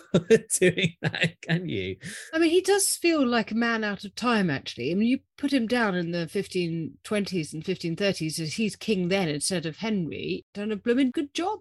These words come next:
Speaker 2: really. I mean, he's got
Speaker 1: <laughs>
Speaker 2: heirs who are male, you know, he's happily married.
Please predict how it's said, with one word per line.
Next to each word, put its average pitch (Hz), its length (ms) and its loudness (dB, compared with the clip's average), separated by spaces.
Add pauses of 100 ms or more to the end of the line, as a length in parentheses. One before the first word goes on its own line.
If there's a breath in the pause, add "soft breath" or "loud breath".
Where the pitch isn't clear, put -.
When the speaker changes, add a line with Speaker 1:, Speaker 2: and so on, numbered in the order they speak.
(100)
Speaker 2:
really. 156 240 4
I 262 60 6
mean, 196 160 4
he's 151 60 8
got - 240 6
Speaker 1:
<laughs> - 40 -6
Speaker 2:
heirs 208 800 4
who 226 240 2
are 208 60 2
male, 202 720 0
you 220 80 -2
know, 196 220 -2
he's 190 240 -2
happily 214 400 -2
married. 202 580 -4